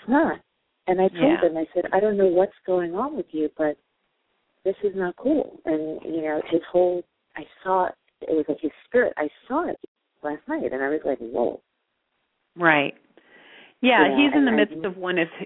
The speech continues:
Speaker 2: one of his life lessons, and so, um, you know, he, he either needs to get it or move on is,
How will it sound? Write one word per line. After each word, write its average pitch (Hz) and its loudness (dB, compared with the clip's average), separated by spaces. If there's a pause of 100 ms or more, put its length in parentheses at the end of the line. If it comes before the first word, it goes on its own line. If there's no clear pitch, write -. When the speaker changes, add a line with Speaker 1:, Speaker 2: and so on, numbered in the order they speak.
Speaker 2:
one 185 -2
of 151 -2
his 170 -2
life 147 0
lessons, 156 0
and 170 -4
so, 170 2 (960)
um, 185 -2 (720)
you 247 -4
know, 196 -2 (1040)
he, 190 -4 (100)
he 190 2
either 180 2
needs 180 -2 (120)
to 160 2
get 160 4
it 190 0
or 170 -4
move 160 -6
on 160 -2
is, 160 -6